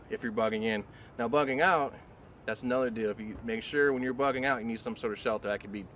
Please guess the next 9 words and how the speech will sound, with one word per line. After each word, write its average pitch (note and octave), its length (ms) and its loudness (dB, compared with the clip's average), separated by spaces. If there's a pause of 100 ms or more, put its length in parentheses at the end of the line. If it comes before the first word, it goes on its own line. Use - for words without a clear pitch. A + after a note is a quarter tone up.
(140)
tents, A#2+ 420 -2 (560)
tarps. B2+ 540 2 (1000)
Uh, D#2 200 -12 (140)
swag A#2+ 340 -2
shacks B2+ 280 2
are G#2+ 60 -6
great. A2 280 0
If A2 80 -12
you A2 260 -2